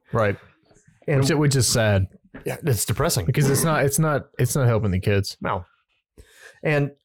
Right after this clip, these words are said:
Speaker 2: I, I see these kids with the Reach
Speaker 1: I
Speaker 2: and
Speaker 1: say
Speaker 2: Teach
Speaker 1: kids.
Speaker 2: stuff, uh, that, that the Pygmies do. And it's, uh, th-, these kids are great, uh, innovators. They are creators,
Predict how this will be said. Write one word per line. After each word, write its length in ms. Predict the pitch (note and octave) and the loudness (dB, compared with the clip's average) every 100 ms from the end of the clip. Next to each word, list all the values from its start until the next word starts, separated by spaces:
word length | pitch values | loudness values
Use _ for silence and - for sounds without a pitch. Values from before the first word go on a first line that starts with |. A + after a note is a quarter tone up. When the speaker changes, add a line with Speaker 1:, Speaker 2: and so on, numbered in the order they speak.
| D3 | -4
Speaker 2:
I, 180 | D3 | 0
I 120 | D#3 D3+ | 2 0
see 180 | F#3+ | 0
these 260 | E3+ E3 C3 | 0 0 0
kids 460 | - D#3 B2+ A#2+ - | 0 2 2 0 -2
with 120 | C3 | -2
the 60 | B2+ | 0
Reach 180 | B2+ | 0
Speaker 1:
I 20 | - | 0
Speaker 2:
and 60 | |
Speaker 1:
say 60 | G2+ | 0
Speaker 2:
Teach 120 | A2+ | 0
Speaker 1:
kids. 120 | - F2+ | -2 -2
Speaker 2:
stuff, 440 | A2 G#2+ - - _ - | 0 -2 -6 -14 _ -6
uh, 220 | B2 A2+ | -2 0
that, 220 | A#2 - _ D3 | 0 -4 _ -4
that 160 | B2+ | -4
the 80 | A#2+ | 0
Pygmies 320 | C3+ A#2+ G#2 | 0 2 2
do. 240 | A2 A2 - | 2 0 2
And 140 | A#2 | 0
it's, 260 | A#2+ - - - _ _ _ _ _ _ _ _ _ _ - - | 0 -4 -8 -14 _ _ _ _ _ _ _ _ _ _ -14 -2
uh, 380 | B2+ A2 G#2 G#2 G#2+ _ C#3+ | 2 2 2 0 -4 _ -2
th-, 200 | D3+ D3+ | 0 2
these 200 | D3 C3 | 0 0
kids 220 | C#3+ A#2+ | 0 0
are 100 | G2+ | 0
great, 500 | G2+ B2+ C3 D3 - _ _ _ _ _ _ _ _ _ _ | 0 0 0 0 -2 _ _ _ _ _ _ _ _ _ _
uh, 260 | A2+ A2 G#2+ | -4 -2 -2
innovators. 600 | D3+ C#3+ B2+ B2 A#2+ A2+ - | 0 0 2 4 2 0 -4
They 240 | - A2 | -2 0
are 180 | G#2 F#2+ | 2 0
creators, 840 | - G2 G#2+ B2+ B2 A#2 G#2+ - | -2 0 2 2 4 2 0 -6